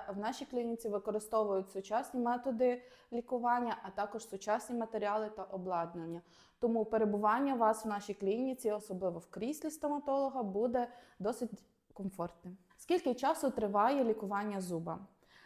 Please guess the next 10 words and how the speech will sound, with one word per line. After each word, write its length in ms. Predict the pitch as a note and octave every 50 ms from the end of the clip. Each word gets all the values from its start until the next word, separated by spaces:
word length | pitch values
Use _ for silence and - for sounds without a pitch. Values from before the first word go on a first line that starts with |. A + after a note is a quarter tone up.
| - _ -
Звичайно, 460 | G#3 G3 G3+ A3 A3 E4+ F#4 F#4+ F4+
все 220 | C#4+ D#4 - D4 C#4+
залежить 460 | B3 B3 A3+ A#3 C4 B3 C4 B3+ A3
від 120 | A3 A3
складності, 840 | - - - A#3 A3 G3+ F#3+ F#3+ F#3+ F#3+ F#3+ F#3+ - - - D4 E4+ - - - - -
яку, 920 | - A#3 A#3 B3+ B3 B3 - C4+ C4+ C#4 C#4 C#4 C#4 C4+ C4+ C4+ C4 B3+ - A3
з 120 | G#3 A3+
якої 260 | B3 B3+ C4+ B3+ B3+
звернувся 460 | A#3 A#3 B3 B3+ B3+ B3+ B3 - B3
пацієнт, 600 | A3+ - A3+ - - A#3+ A3 A3+ A3 A3+ A#3+ A#3+